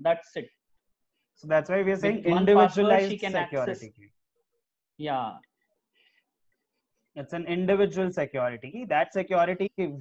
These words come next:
Speaker 2: will be only one for one person. It will not change.
Speaker 1: Mayank is asking some question, Darpan. Let's take this question as last question for our second part.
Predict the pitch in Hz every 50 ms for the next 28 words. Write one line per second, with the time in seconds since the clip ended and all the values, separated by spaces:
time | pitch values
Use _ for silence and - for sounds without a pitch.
0 | 135 139 135 131 131 147 165 165 160 185 202 202 175 156 160 165 180 190 226 214
1 | 160 170 165 160 202 233 - - 220 208 180 170 165 151 143 123 120 _ _ _
2 | _ _ 98 _ _ _ _ _ _ _ - - 135 135 147 147 151 151 156 156
3 | 151 - - 151 131 113 104 104 101 - - _ _ _ _ _ _ _ _ _
4 | _ _ _ _ _ _ _ _ _ _ _ _ _ _ _ _ _ _ _ _
5 | _ _ _ _ _ _ _ - _ _ _ _ _ _ _ _ _ _ _ _
6 | _ - 147 151 165 180 202 214 214 220 214 196 190 185 180 185 - 208 196 190
7 | 202 185 165 - 165 156 160 - 185 175 165 156 156 190 196 202 175 165 165 165
8 | - - 185 175 165 160 160 160 165 - 180 160 156 - 185 175 165 160 160 156
9 | 147 151 156 - - - 160 156 - 170 160 - 160 151 156 147 - 151 143 -
10 | 160 160 156 - 139 135 160 214